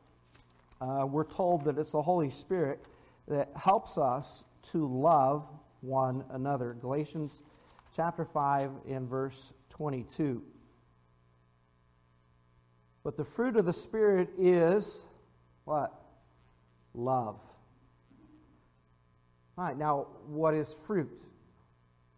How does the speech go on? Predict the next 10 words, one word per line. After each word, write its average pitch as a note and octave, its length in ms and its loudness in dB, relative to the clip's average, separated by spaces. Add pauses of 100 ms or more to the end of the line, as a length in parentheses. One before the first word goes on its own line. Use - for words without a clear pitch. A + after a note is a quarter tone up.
(160)
So A2+ 60 -10
I A#2+ 80 -4
have C#3+ 220 -2
a A#2+ 180 -6
fig F3 340 -2
tree F#3+ 400 -6 (800)
and C3 540 -8 (200)
a A#2+ 360 -8 (360)
plum F#3+ 360 2
tree F3+ 500 -4